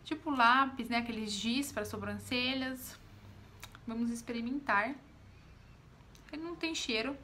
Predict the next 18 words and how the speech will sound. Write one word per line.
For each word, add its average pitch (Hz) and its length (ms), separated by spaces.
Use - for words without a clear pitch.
de 220 160
nada. 196 400
E 233 60
vamos 202 300
lá. - 180
Viram 247 220
que 254 80
eu 262 40
me 233 120
sujei, 240 560
isso 233 120
porque 233 200
eu 240 40
tô 240 100
olhando 208 220
no 208 120
espelho, 220 600
né? 247 240